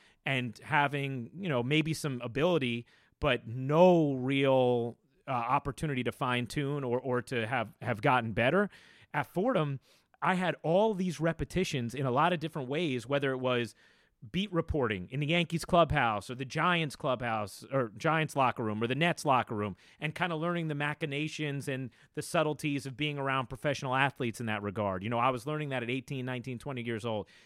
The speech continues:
Then I'm doing football, basketball, baseball, getting reps. I would live at the radio station, and my mentor, my first mentor, Bob Aarons,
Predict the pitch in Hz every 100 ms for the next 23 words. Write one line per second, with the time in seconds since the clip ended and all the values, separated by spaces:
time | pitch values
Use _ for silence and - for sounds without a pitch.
0 | _ - 170 156 127 170 170 160 143 -
1 | _ _ _ _ _ 175 165 151 131 117
2 | 139 147 143 151 135 123 135 143 - 143
3 | 123 139 147 135 123 143 147 - - -
4 | _ - 156 202 147 135 175 160 147 131
5 | 120 113 104 - 110 98 117 113 117 127
6 | 202 196 147 117 110 131 113 113 170 180
7 | 151 127 117 123 110 120 113 147 196 120
8 | 123 131